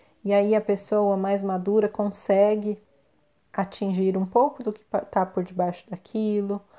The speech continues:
Aos poucos ela vai se aprofundando, se aprofundando, até que você consegue liberar o máximo possível naquele momento daquele sofrimento. Isso garante que vai ser pra sempre? Não.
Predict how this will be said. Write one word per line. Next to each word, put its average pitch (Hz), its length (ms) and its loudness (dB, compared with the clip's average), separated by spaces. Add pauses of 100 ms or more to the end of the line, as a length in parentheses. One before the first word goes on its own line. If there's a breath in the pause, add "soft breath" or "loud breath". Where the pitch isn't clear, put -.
(400 loud breath)
Aos 190 180 -4
poucos 214 300 2
ela 202 180 4
vai 202 160 2
se - 120 -8
aprofundando, 196 1000 -2
se 185 160 -6
aprofundando, 190 1080 -2
até 196 220 0
que 190 140 -10
você 196 200 -6
consegue 190 680 -2
liberar 190 640 0
o 170 40 -6
máximo 202 480 -4 (140)
possível 240 600 -4
naquele 254 520 0
momento 214 580 -4
daquele 202 300 -4
sofrimento. 196 800 -6 (580 loud breath)
Isso 240 260 -4
garante 208 640 4
que - 80 -10
vai 175 120 -2
ser 180 160 -10
pra - 160 -8
sempre? 208 600 -8 (220)
Não. 208 400 -4